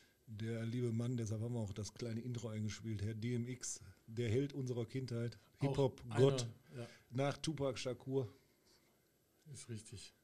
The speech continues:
Speaker 1: Ja. Ist, äh, ge-, gestorben.
Speaker 2: Im Alter von fünfzig Jahren.
Speaker 1: Fünfzig Jahren. Eine kleine
Speaker 2: Ist
Speaker 1: Überdosis an irgendwas.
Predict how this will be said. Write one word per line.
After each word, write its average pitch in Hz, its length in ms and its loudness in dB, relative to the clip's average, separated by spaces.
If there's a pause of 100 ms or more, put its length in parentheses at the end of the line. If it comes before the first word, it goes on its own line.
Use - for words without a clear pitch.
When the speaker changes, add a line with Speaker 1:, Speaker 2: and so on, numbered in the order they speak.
(120)
Speaker 1:
Ja. 107 260 -2 (460)
Ist, - 260 0
äh, 127 240 0
ge-, 123 260 -4
gestorben. 117 480 -4 (120)
Speaker 2:
Im 143 140 -6
Alter 156 380 -4
von 123 380 -4 (160)
fünfzig - 600 -8
Jahren. 120 120 -6
Speaker 1:
Fünfzig 104 320 -6
Jahren. 110 220 -4
Eine 98 80 -12
kleine 123 260 -2
Speaker 2:
Ist 123 60 -6
Speaker 1:
Überdosis 123 560 0
an 117 80 -4
irgendwas. 127 400 -2